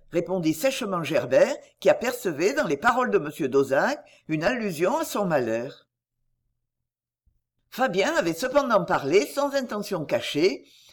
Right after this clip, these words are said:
et il attendit avec inquiétude une confidence complète. Vous ne savez pas, reprit Gerbert qui se parlait surtout à lui-même, combien il me paraît difficile d'avouer,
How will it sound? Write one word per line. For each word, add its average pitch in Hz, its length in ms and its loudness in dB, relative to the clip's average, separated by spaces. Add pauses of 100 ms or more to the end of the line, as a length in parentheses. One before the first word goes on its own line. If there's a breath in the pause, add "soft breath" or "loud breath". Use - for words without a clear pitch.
et 339 140 8
il 330 100 8
attendit 277 440 4
avec 127 240 -2
inquiétude 233 640 -2
une 180 180 -2
confidence 240 720 -2
complète. 147 640 -2 (1500)
Vous 180 100 2
ne - 80 0
savez 262 320 6
pas, 240 500 2
reprit 185 300 2
Gerbert 170 440 -2
qui 170 140 -4
se 165 80 -6
parlait 147 300 0
surtout 220 380 -6
à 202 60 4
lui-même, 143 580 0 (380 soft breath)
combien 220 420 4
il 285 140 -2
me 180 120 0
paraît 156 220 2
difficile 226 840 -2
d'avouer, 165 800 2